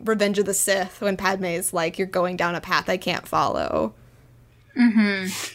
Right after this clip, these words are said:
Speaker 2: And, like, we see this all through Star Wars, not just Vader. Like, these offerings and these, these rejections, we see it in The Last Jedi.
Speaker 1: Mm-hmm.
Speaker 2: We see it with, like, Maul. We see it, we keep seeing it.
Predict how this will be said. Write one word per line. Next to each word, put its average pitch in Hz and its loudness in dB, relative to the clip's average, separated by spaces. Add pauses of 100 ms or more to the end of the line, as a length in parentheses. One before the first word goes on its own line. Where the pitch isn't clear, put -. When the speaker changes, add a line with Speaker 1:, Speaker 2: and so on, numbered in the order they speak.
(120)
Speaker 2:
And, 247 6
like, 262 4 (140)
we 247 6
see 202 2
this 214 2
all 175 4
through 170 0
Star 165 2
Wars, 160 0
not 170 2
just 180 -6
Vader. 160 2
Like, 160 0 (520)
these 165 0 (480)
offerings 180 4
and 180 -2
these, 175 -4 (200)
these 190 -4
rejections, 185 -2
we 196 -4
see 180 -2
it 190 0
in 196 -4
The 214 6
Last 185 0
Jedi. 175 2
Speaker 1:
Mm-hmm. 214 4
Speaker 2:
We 208 6
see 180 2
it 190 2
with, 202 0
like, 180 -2
Maul. 165 0
We 190 0
see 180 2
it, 196 4
we 208 4
keep - -6
seeing 180 0
it. 165 2